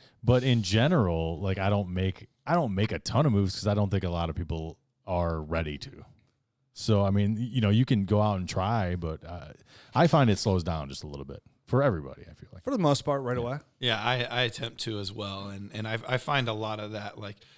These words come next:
Speaker 3: "Dude, the league just ended, like, last week. Like, chill out. We haven't even gotten to the real N F L playoffs yet. Like, let me see what's happening." So I get a lot of that. But every once in a while, you'll get somebody that's like, "Yeah, yeah, yeah, I wanna, I wanna talk about such and such a player." And,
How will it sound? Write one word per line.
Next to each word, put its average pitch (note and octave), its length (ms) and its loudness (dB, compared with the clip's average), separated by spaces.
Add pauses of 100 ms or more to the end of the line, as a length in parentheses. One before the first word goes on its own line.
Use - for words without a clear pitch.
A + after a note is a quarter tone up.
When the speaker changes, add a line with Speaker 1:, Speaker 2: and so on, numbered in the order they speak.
(200)
Speaker 3:
"Dude, A#2+ 480 0
the - 180 -16 (160)
league C#3 300 0
just A#2 260 -2
ended, A2+ 400 -4
like, G#2+ 200 -12 (220)
last B2 420 0
week. A#2+ 380 -4
Like, G2+ 220 -14
chill C#3+ 320 -2
out. A#2 240 0
We A#2 60 -2
haven't C3+ 160 -2
even A#2+ 160 -4
gotten A#2+ 180 -4
to A#2+ 60 -8
the G#2 180 -8 (320)
real C3 300 0
N C3+ 100 2
F B2+ 140 -2
L A#2+ 100 2
playoffs A2+ 640 -4
yet. F#2+ 240 -12
Like, G2+ 180 -12
let A2 140 -8
me D3 140 -2
see - 200 -6
what's B2+ 200 -8
happening." A2+ 480 -6 (220)
So G#3 120 0
I G3+ 60 4
get E3 180 0
a C#3 40 -2
lot A#2 220 0
of A2 100 -10
that. A2 220 -8
But D3+ 220 -6 (260)
every A#3+ 240 -2
once C3+ 260 -2
in C3 60 0
a A#2+ 60 0
while, A#2 240 2
you'll A#2 160 0
get A#2 160 -8
somebody A2 260 -6
that's G#2+ 160 -8
like, A2 220 -10
"Yeah, A3+ 240 -2
yeah, D#3+ 140 0 (140)
yeah, C#3+ 180 2
I - 20 0
wanna, D3+ 240 -2
I C#3 100 -6
wanna D#3 160 -4
talk C#3+ 160 -4
about C3 300 -2 (160)
such C3 220 -4
and A#2+ 80 -6
such A2+ 180 -8
a A2 40 -10
player." G#2 440 -10
And, G#2 180 -8